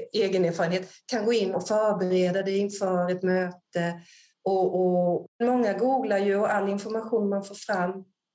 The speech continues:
är inte alls så bra att läsa, inte ens säker eller kvalitetsgranskad. Men i vård- och insatsprogrammet, där, där har vi säker och trygg information och den är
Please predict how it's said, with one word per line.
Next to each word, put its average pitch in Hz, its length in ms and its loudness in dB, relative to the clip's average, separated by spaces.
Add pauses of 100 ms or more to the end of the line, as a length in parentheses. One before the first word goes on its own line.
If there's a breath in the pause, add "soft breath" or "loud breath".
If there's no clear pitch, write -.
(400)
är 208 200 -2
inte 208 160 -2
alls 180 300 0
så 254 100 -2
bra 226 300 2
att 190 60 0
läsa, 202 400 0
inte 196 280 0
ens 180 340 0
säker 185 480 0
eller 180 580 0 (440)
kvalitetsgranskad. 180 1000 0 (360 loud breath)
Men 226 120 0
i 226 100 2
vård- 220 260 0
och 208 60 0
insatsprogrammet, 196 920 0 (680 loud breath)
där, 190 460 0
där 202 160 2
har 175 480 0
vi 208 140 -2
säker 185 500 -2
och 180 60 -4
trygg 180 300 -2
information 175 880 -4
och 175 120 -4
den 180 240 0
är 208 380 2